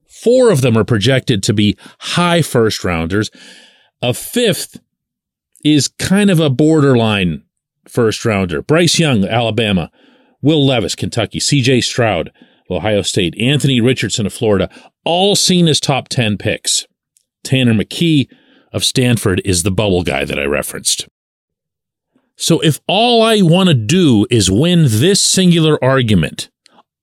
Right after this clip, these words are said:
the only point that I'd have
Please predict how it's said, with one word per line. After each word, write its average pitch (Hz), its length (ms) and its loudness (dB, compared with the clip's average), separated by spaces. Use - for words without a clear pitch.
the 160 200 0
only 254 640 2
point 233 460 0
that 156 200 0
I'd 165 320 2
have 170 340 0